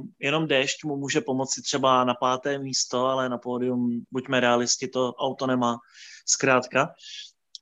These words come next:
Ehm, co se týče Luise, tak musím pochválit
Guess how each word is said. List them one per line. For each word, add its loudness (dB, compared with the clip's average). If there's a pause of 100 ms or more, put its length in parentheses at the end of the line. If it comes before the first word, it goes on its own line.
(140)
Ehm, 6
co 4
se 2
týče 6 (320)
Luise, 4
tak 0
musím -2
pochválit 0